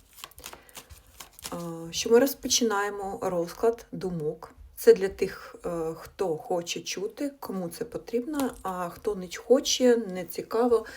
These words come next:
просто проходите повз і все.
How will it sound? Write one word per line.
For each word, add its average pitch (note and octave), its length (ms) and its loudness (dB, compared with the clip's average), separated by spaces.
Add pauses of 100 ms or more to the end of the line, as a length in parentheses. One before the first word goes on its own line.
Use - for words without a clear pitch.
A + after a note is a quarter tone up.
(160)
просто G4 300 2
проходите - 760 -2 (640)
повз - 360 -2 (100)
і E4+ 120 -2
все. A#3 340 0